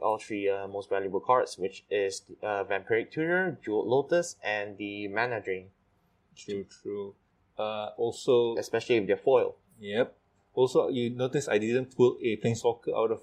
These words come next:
Speaker 2: here yet.
Speaker 1: Yes, you did not.
Speaker 2: So that is considered to, I, I don't consider it a loss, but in some circles they do. Like, "Oh no, you didn't get a Planeswalker, so that sucks."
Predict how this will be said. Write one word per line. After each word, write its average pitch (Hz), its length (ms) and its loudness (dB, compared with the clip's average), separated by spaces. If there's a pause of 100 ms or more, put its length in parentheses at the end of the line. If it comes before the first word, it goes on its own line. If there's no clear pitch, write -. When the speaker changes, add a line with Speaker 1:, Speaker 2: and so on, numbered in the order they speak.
(100)
Speaker 2:
here 135 200 4
yet. 135 300 0 (340)
Speaker 1:
Yes, 113 300 2
you 101 60 -8
did - 160 -4
not. 98 200 -8 (160)
Speaker 2:
So 117 420 2
that 120 200 6
is 120 120 -2
considered 117 440 -4
to, 113 160 -8 (300)
I, 185 240 0
I 214 100 2
don't 202 260 2
consider 160 280 2
it 113 60 4
a 101 40 4
loss, 101 440 4
but 120 300 0 (240)
in 139 160 -2
some 180 480 -2
circles 143 480 4
they 120 240 4
do. 104 400 0
Like, 104 180 2
"Oh 147 140 6
no, 127 140 2
you 110 100 0
didn't 120 220 0
get 120 100 2
a 110 80 -2
Planeswalker, 104 480 -4
so 110 140 2
that 104 100 -2
sucks." - 460 -6